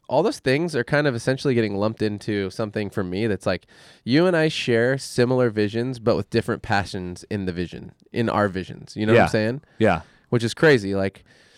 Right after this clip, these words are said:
Speaker 1: and to say the word high level is stupid, but I, I, like, I s-, I often step above any one of those things. So it's interesting, Julia, and it's cool that you bring it out and you're like, business side, science side, and you actually compartmentalized it.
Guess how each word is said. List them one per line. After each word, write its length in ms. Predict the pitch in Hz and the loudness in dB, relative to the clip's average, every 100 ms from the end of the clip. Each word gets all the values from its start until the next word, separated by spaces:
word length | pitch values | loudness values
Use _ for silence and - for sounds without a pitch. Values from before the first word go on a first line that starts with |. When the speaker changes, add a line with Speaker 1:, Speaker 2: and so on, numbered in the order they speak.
| _ _ _ - _ _ | _ _ _ -20 _ _
Speaker 1:
and 160 | - 113 | -8 -4
to 60 | 107 | 0
say 180 | 165 | 2
the 120 | 156 135 | 4 6
word 220 | 123 110 | 6 4
high 320 | - 117 110 | 0 0 2
level 320 | 101 98 95 | 2 -2 -4
is 80 | 90 | -6
stupid, 500 | - - 95 85 82 | -8 -4 -4 -6 -4
but 200 | 104 - - - - | -2 -2 -8 -16 -4
I, 160 | 110 113 110 - | -2 -2 -4 -2
I, 140 | 110 98 | -2 0
like, 260 | 110 104 - | -2 -2 -4
I 40 | 113 | -6
s-, 280 | - - - | -6 -10 -2
I 140 | 113 - | 0 4
often 320 | 135 208 196 | 4 2 -2
step 420 | - - 131 - _ _ 113 101 95 | -2 2 2 0 _ _ -2 -2 -4
above 800 | - 117 110 107 104 98 - - _ _ _ _ - | 2 6 6 6 4 2 -6 -20 _ _ _ _ -2
any 220 | 123 120 | 2 2
one 220 | 113 110 | 4 4
of 120 | 113 98 | 2 2
those 180 | 101 | 0
things. 260 | - 117 101 | 2 0 0
So 60 | 110 | -2
it's 100 | 127 | 0
interesting, 320 | 135 - 117 | -4 -4 -4
Julia, 280 | 104 107 104 | 0 0 0
and 80 | 95 | -2
it's 120 | - | -8
cool 240 | - 160 127 | -2 2 2
that 80 | 101 | 0
you 100 | 101 | 0
bring 200 | 110 98 | 0 0
it 60 | |
out 160 | 101 110 | 0 -2
and 80 | 104 | -2
you're 80 | 92 | -4
like, 180 | 92 | -2
business 300 | 135 113 101 | 0 0 -2
side, 260 | - 92 85 | -4 -8 -4
science 240 | 123 107 | -2 -2
side, 80 | 95 95 | -2 -2
and 60 | |
you 60 | 101 | -4
actually 260 | 101 80 | -4 -8
compartmentalized 800 | - 95 120 98 98 117 131 135 | -8 -6 -2 -2 -2 -2 -4 -2
it. 180 | 175 | -4